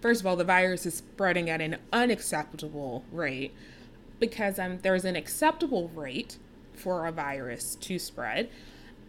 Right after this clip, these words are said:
And then, uh, um, he decided that he's going to cancel all elective surgeries, which I understand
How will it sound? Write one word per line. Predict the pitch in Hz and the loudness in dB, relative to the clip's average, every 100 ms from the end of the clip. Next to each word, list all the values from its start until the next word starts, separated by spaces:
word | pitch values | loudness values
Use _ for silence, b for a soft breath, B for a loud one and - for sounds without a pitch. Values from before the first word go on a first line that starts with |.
| - - | -20 -6
And | 277 285 262 | 0 4 4
then, | 311 415 370 294 285 285 | 6 4 6 4 4 2
uh, | 285 269 - - - | 2 2 0 -4 -2
um, | 269 269 262 262 262 - - - - - | 2 4 4 2 0 -2 -12 -20 -20 -12
he | - 311 | 0 2
decided | 311 311 254 247 254 214 | 4 2 4 4 2 2
that | 220 220 220 | 2 4 2
he's | - 233 | 0 -2
going | 226 220 | 0 -2
to | 196 | -2
cancel | - 392 381 330 | -2 -2 2 0
all | - 240 240 | 2 2 2
elective | 226 202 202 196 185 196 190 - - | 2 2 -2 0 2 2 -2 -6 -14
surgeries, | - 233 208 185 165 147 143 170 - B B B | -4 0 2 0 -4 -8 -8 -10 -12 B B B
which | 254 262 | 4 4
I | 240 | 2
understand | 254 330 294 262 - 214 208 202 | 2 2 2 0 -2 -2 0 -2